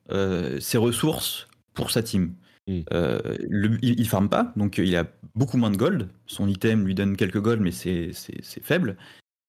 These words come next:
Speaker 1: Et il partage l'X P avec son A D C. Euh, du coup, pour évi-, pour que l'A D C soit le mieux possible, bah, il va avoir tendance justement à partir de la lane, euh, aider son jungler, la mid lane ou, euh, prendre la vision. Du coup, il est en retard à l'X P aussi.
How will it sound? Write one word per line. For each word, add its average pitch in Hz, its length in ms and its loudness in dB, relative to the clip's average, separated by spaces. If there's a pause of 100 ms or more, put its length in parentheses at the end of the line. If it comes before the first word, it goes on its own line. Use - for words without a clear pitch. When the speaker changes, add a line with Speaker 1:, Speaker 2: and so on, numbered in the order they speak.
Speaker 1:
Et 180 300 2
il 123 100 -2
partage 139 320 0
l'X 127 160 -6
P 160 320 0
avec 123 220 2
son 131 160 0
A 127 40 2
D 127 120 2
C. 104 260 -4 (720)
Euh, 87 300 0 (640)
du 117 140 -2
coup, 156 340 0 (380)
pour 123 180 2
évi-, 131 220 0
pour 120 180 -4
que 135 80 0
l'A 131 80 4
D 123 80 0
C 139 140 0
soit 123 160 -2
le 110 60 4
mieux 120 120 2
possible, 127 400 -2
bah, 110 140 2
il 139 80 0
va 135 80 2
avoir 127 160 0
tendance 139 240 2
justement 127 460 2
à 107 100 0
partir 135 360 0
de 135 60 4
la 113 140 4
lane, 143 340 2 (580)
euh, 90 260 2 (420)
aider 117 220 2
son 113 200 2
jungler, 104 560 2
la 98 80 2
mid 95 200 -2
lane 117 300 2
ou, 90 200 2
euh, 85 200 0
prendre 110 220 0
la 101 60 2
vision. 98 340 0 (320)
Du 107 120 -2
coup, 170 120 0
il 147 80 2
est 127 40 4
en 127 60 2
retard 151 240 0
à 151 40 2
l'X 147 160 -2
P 143 140 0
aussi. 131 260 -2